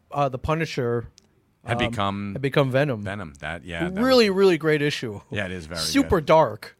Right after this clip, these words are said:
Speaker 1: like, for, at, for the
Speaker 2: Oh my
Speaker 1: time.
Speaker 2: God, yeah.
Speaker 1: It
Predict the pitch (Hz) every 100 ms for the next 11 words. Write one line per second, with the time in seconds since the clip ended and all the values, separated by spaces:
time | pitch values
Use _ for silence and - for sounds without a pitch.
0 | _ 143 143 - 165 151 151 - 156 -
1 | - 147 131 170 202 254 302 107 95 98
2 | 85 - - _ - 196 233 196